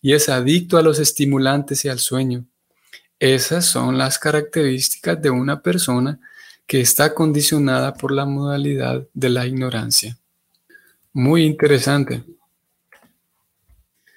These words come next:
Voy a compartirles ahora otro texto más. Vamos a ir ahora a dieciocho veintiocho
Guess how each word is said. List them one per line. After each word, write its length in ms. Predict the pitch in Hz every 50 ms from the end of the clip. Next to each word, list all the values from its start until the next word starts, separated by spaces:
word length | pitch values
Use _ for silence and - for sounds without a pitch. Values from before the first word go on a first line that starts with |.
| _ _ _ _ _ _ _ _ _ _ _ -
Voy 120 | 127 131
a 80 | 131 120
compartirles 680 | - 127 117 123 120 120 - 131 135 135 135 123 - - 107 120 - -
ahora 320 | - 123 120 127 131 131
otro 320 | 131 135 135 135 - 139 127
texto 440 | - 131 139 143 - - - 170
más. 440 | 156 131 113 120 143 143 - - - _ _ _ _ _ _ _ _ _ _ _ _ _ _ - _ -
Vamos 280 | - 127 127 123 - 123
a 40 |
ir 140 | 120 123 131
ahora 320 | 120 120 123 123 131 131 131
a 60 | 131
dieciocho 600 | 123 127 123 117 - - 131 143 143 143 - 139
veintiocho 760 | 123 120 117 117 113 - 117 123 139 143 139 - - 127 117